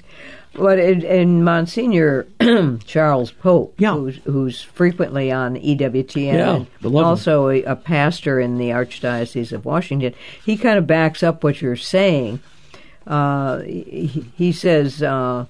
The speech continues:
Speaker 2: "What we're dealing with here is the ancient Jewish idiom, 'If one would say, I love vanilla, but I hate chocolate,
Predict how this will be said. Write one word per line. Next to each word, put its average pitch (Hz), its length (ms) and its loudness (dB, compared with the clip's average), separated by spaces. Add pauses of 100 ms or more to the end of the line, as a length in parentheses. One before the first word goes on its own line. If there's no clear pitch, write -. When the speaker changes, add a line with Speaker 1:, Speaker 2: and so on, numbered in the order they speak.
(440)
Speaker 2:
"What 175 160 2
we're 156 160 4
dealing 196 600 2
with 147 180 -2
here 135 300 -2
is 127 120 -4
the 127 160 -4
ancient 160 560 -2
Jewish 151 500 2
idiom, 151 760 2
'If 151 200 -2
one 180 360 2
would 160 180 2
say, 139 440 0
I 135 160 0
love 147 460 2
vanilla, 143 640 2
but 123 200 -4
I 120 180 -2
hate 156 400 2
chocolate, 135 640 -8